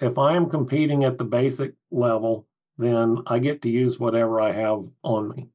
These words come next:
which includes a lighter. So literally all I've gotta do is know how to pile up, y-, you know, stack the fire and light it. It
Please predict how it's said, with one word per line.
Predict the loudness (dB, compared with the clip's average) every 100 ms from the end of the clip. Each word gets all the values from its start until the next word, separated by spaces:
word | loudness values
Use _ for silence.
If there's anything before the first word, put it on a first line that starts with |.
| -4
which | -2 -2
includes | -4 0 0 0
a |
lighter. | 0 2 0 -4 -6
So | -2
literally | 0 2 2 4 4 2 0
all | 0 2 2
I've | 2
gotta | 2 0
do | 2 2
is | 2
know | -2 -2
how | 0 -2
to | -2
pile | 0 0 2
up, | 2 0 -4 _ _ _ _ _ _ -2
y-, |
you | -2 0
know, | 0 -2
stack | -2 0 0 0
the | -4 -4
fire | 0 2 4 2
and | 0 0
light | 2 4 4
it. | 2
It | -2